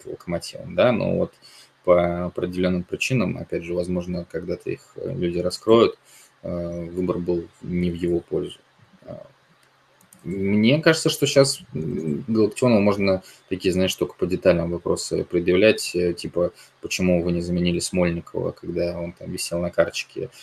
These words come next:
а уже у Краснодара было удаление, и Смольников мог подставиться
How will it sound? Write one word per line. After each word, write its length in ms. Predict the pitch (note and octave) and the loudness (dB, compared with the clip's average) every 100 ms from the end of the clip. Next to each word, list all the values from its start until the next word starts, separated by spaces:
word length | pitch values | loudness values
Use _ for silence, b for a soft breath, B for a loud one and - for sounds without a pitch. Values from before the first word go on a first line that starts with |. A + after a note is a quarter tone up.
| B - | B -2
а 80 | |
уже 200 | E2+ F2 | -2 0
у 60 | E2 | 0
Краснодара 560 | - E2+ - E2+ E2+ E2+ | 0 -2 -2 2 2 2
было 220 | F2 E2+ | -2 -2
удаление, 540 | E2+ F2 E2+ E2+ E2 - - | 0 0 0 -4 -12 -16 -10
и 200 | E2+ - | -10 -8
Смольников 540 | - E2 E2+ - - | -6 -4 -6 -10 -12
мог 120 | E2+ | -12
подставиться 580 | - E2 - F2 F2 - | -8 -6 -2 -2 -2 -12